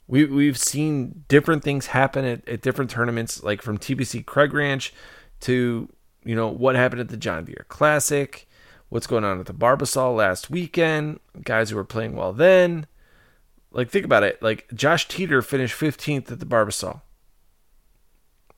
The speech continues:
David Lingmerth, eleventh. And, and Lingmerth is sixty-eight hundred this week. Teeter, sixty-four hundred. Look at someone like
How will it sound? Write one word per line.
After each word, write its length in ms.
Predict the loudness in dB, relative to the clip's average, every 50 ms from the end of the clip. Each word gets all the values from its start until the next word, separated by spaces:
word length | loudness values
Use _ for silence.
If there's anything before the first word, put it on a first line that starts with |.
| _ _ _ _ _ _ _ _ _ _ _ _ _ _
David 260 | 2 4 4 4 4 2
Lingmerth, 480 | 0 0 0 0 0 0 0 -2 -4
eleventh. 600 | -4 -4 0 2 2 0 0 -4 -12 -14 -20 -20 _ _ _ _ _ _ _ _ _ _ _ _ _ _ _ _ _ _ _ _ _ _ _ _ _ _ _ _ _ _ _ _ _ _ _ _ _ _ _ _ _ _ _ _ _ -20 -20 _ _
And, 160 | 0 0 2 2
and 160 | 2 2 2 2
Lingmerth 420 | 2 2 2 2 0 0 0 -4
is 220 | -6 -4 -2 -2
sixty-eight 680 | 0 0 -2 -2 -2 -4 -8 -6 -4 -2 0 0 0 0
hundred 300 | 0 0 0 -2 -2 -4
this 180 | -6 -8 -8
week. 340 | -10 -10 -12 -14 -18 -20 _ _ _ _ _ _ -20 _ _ _ _ _ _ _ _ _ _ _ _ _ _ _ _ _ _ _ _ _ _ _ _ _ -8
Teeter, 300 | -4 -2 0 2 2 2
sixty-four 880 | 2 0 -2 -2 -2 -6 -6 -6 -6 -8 -12 -8 -6 -2 2 2 2 2
hundred. 380 | 2 -2 -2 -4 -6 -6 -8 _ _ _ _ _ _ _ -20 _ _ _ _ _ _ _ _ _ _ _ _ _ _ _ _ _ _ _ _ _ _ _ _ _ _ _ _ _ _ _ _ _
Look 160 | 2 2 2
at 60 | 2
someone 240 | 0 0 0 2 2
like 240 | 2 2 0 0 -6